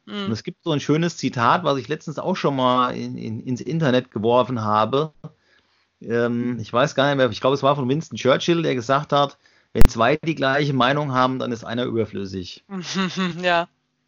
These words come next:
Speaker 2: Ja,
Speaker 1: Ja.
Speaker 2: und, ähm, wenn wir einfach halt auch mal lernen, und wie du sagst, wir leben ja in der Demokratie, ja. Es gibt, es gibt, äh, linke, äh, Fraktionen, es gibt rechte Fraktionen, es gibt welche in der Mitte.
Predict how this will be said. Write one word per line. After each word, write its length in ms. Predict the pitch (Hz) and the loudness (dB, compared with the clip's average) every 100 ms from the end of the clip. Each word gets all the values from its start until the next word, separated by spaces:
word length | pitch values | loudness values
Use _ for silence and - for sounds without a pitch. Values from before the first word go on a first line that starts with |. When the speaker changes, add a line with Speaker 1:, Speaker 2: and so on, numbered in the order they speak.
| _ _ - | _ _ -2
Speaker 2:
Ja, 300 | 110 123 131 | 2 2 2
Speaker 1:
Ja. 0 | |
Speaker 2:
und, 340 | 123 127 127 | -2 0 2
ähm, 420 | 127 127 127 123 90 | 2 2 0 -4 -4
wenn 180 | 117 127 | -2 2
wir 140 | 110 | 2
einfach 340 | 117 143 160 | 0 0 0
halt 160 | 143 139 | 0 -2
auch 120 | 127 | -2
mal 120 | 123 | -2
lernen, 360 | 110 117 151 160 | 0 0 0 -2
und 100 | 127 | -4
wie 80 | 135 | -6
du 100 | 139 | -6
sagst, 300 | 143 147 - | -4 -4 -4
wir 80 | 110 | -2
leben 260 | 127 165 | 0 0
ja 100 | 156 | 0
in 60 | 135 | -2
der 80 | 120 | -2
Demokratie, 800 | 113 113 110 104 101 101 107 101 | 0 0 0 0 0 0 0 2
ja. 260 | 104 123 | 2 2
Es 120 | 117 | 0
gibt, 260 | - 160 - | -6 -6 -8
es 220 | 110 117 | -8 -6
gibt, 260 | - - - | -6 -6 -6
äh, 300 | 92 113 117 | -4 -4 -2
linke, 1500 | 120 131 139 131 123 117 87 104 117 110 110 110 107 107 104 | 2 2 4 4 6 4 0 0 4 6 6 2 0 -6 -8
äh, 20 | |
Fraktionen, 600 | - 113 - 131 135 131 | -4 -4 0 2 2 2
es 120 | 123 | -4
gibt 180 | 135 117 | -6 -2
rechte 240 | - - | -2 -4
Fraktionen, 560 | 147 139 - - 139 139 | -6 -6 -4 0 0 0
es 100 | 117 | -2
gibt 160 | 139 - | -2 2
welche 200 | 139 131 | 2 4
in 80 | |
der 100 | 120 | 2
Mitte. 420 | 120 147 160 151 | 2 0 2 0